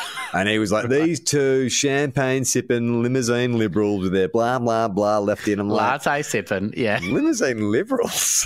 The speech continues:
Speaker 1: <laughs> Like, I'd never heard that before. And maybe, oh, yeah, I just, it was just a, I'd never really thought of myself as a champagne s-, I, first of all, I don't like champagne. I don't ride in limousines that often. I wouldn't
Speaker 2: Imagine
Speaker 1: consider
Speaker 2: if that's
Speaker 1: myself a
Speaker 2: what you and
Speaker 1: liberal.
Speaker 2: Will were doing <laughs> with, um,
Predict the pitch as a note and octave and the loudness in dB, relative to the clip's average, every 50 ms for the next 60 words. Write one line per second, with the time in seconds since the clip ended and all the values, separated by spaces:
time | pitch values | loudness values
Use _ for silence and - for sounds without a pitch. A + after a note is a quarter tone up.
0 | - - - D#3 D3 C3+ - - F#3 A3+ A#3+ G#3+ C#3 A#2 G2 F2+ F2 G2+ C#3+ A3+ | -2 -4 -2 0 0 0 0 -2 -2 -2 0 -2 0 0 2 2 2 2 0 0
1 | C4+ B3 E3 A2 - G2 G#2 F#2 E2 F#2 F#2 F2 F2+ - - - - - - - | 0 0 -2 -2 -2 -6 -8 -8 -4 -2 0 0 0 0 -2 -6 -6 -8 -8 -4
2 | - G#2 B2 C#3+ C#3 - - C3 C3 D#3 G3 A#3+ D4 D4 - C#3 D3 C#3+ - - | -2 -2 -2 -2 -2 -4 -4 -2 0 0 2 2 0 0 2 0 -2 -2 -6 -6
3 | - D#3 F3+ F#3+ G3 D#3+ - - D3 - - C#3+ - - - G#2 A#2 B2 A#2+ A#2 | -4 -2 -2 0 -2 -2 -2 -2 -2 -2 -4 -4 -4 -2 -2 -2 0 0 -2 -2
4 | - C3+ A#2+ - - G#2+ G2 F#2+ D#2 C2 G2 G#2 G#2 G#2 A2 A2+ A2+ A2+ A#2 A#2 | -2 -2 -2 0 0 2 2 2 2 0 0 -2 -2 -2 -4 -4 -2 0 0 0
5 | A#2 A#2 A2+ A2 A2+ A#2 A#2+ A2+ - D3+ G3 - D4 C#4+ - - - F2 D#2 - | 0 0 0 -2 -2 -2 -2 -2 -2 -2 -2 -2 -2 -4 -4 -2 -2 -2 -2 -2
6 | - D#2+ C#2+ D#2 D2+ - - - G2+ F2+ F2+ E2+ - F#2 F2 F2 E2+ - - - | -4 -6 -6 -4 -4 -4 -2 -2 -2 -2 -4 -4 -4 -4 -4 -4 -4 -4 -4 -2
7 | F2+ A2 D#3 D#3 - - G#3 A3 - - B2+ B2+ C#3+ D#3+ A#2+ F#2 D#2+ D3+ - A#2 | 0 -2 -2 -2 -2 -2 -2 0 0 0 0 0 0 0 -2 -4 -6 -2 -2 -2
8 | C#3 - - - F2+ D#2 D2 C2+ E2+ E2 F#2+ A#2+ C3 B2 A#2 G#2+ C3 C3 A2 G2 | 0 -2 -2 -4 -4 -4 -4 -4 -4 -2 -2 0 -2 -2 -2 -2 -2 -4 -2 0
9 | G2+ G2+ G#2+ G#2 F#2+ F2 D#2+ E2+ G2+ G2 F2+ D#2+ F#2 G2+ F2 D#2+ C#2+ C#2+ D2+ E2+ | 0 0 0 0 -2 -4 -2 -2 -2 -2 -2 -2 -2 -2 -4 -4 -8 -6 -2 0
10 | F2+ F2+ F#2 G2+ B2 - A2 F#2 - E2 - _ _ _ _ _ - - - - | 0 2 2 0 0 -2 -4 -6 -6 -6 -12 _ _ _ _ _ -20 -18 -18 -18
11 | - - _ _ _ _ - F2+ F#2 G2+ C#3 F3 G3 G3 F#3+ F#3+ F#3 G#3 A3 - | -20 -20 _ _ _ _ -4 -2 0 0 0 0 0 0 0 0 0 -2 0 0
12 | A3 G3 D3+ F#3+ F3+ - D3+ D3+ D#3 C#3+ C#3 C#3 C#3 C#3 C#3 C3 C3 B2+ - C3+ | -2 -2 0 -2 0 0 2 2 0 0 0 0 0 0 0 0 -2 -2 0 0
13 | B2 C3 - E3 D3+ C#3+ - - F#3+ F3 E3+ - - - A#2 B2 C#3 B2+ A#2 | 0 0 0 -2 -2 -2 -2 0 0 0 0 -2 -4 -4 -2 0 0 0 -2